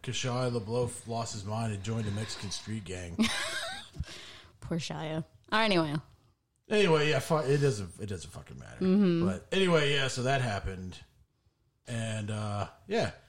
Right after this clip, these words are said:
Speaker 1: so now we live in a nice neighborhood.
Speaker 2: Yeah, we totally do.
Speaker 1: In
Speaker 2: We
Speaker 1: a big house.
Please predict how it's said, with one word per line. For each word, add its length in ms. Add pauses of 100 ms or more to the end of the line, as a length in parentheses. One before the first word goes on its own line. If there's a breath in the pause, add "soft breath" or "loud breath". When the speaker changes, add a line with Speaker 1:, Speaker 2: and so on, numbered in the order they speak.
Speaker 1:
so 140
now 180
we 80
live 160
in 80
a 60
nice 340
neighborhood. 460 (280)
Speaker 2:
Yeah, 280
we 140
totally 400
do. 160 (240)
Speaker 1:
In 60
Speaker 2:
We 160
Speaker 1:
a 60
big 240
house. 540